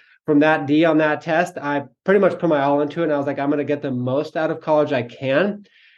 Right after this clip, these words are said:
And now in the rear view mirror, you know, yeah, I remember learning off of a cereal box in my marketing degree. So, you know,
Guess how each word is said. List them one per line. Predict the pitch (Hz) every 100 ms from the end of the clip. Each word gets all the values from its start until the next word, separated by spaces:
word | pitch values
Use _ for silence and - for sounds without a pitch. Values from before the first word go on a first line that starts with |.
| _ _ _
And | 156 170
now | 202 220
in |
the | 190 160
rear | 165 160
view | 147 160
mirror, | 143 143 175 208 - _ _ _ -
you | 170
know, | 180 170 170 _ _ _ _ _ _ _ _ _ _ -
yeah, | 180 185
I | 202
remember | 226 196 180 175
learning | 165 170 175
off | 165 165
of | 151
a | 139
cereal | - 165 165 151 135
box | 147 135 - -
in |
my | 147
marketing | 135 139 139 139 127
degree. | 120 120 123
So, | 123 156 139
you | 139
know, | 147 143 139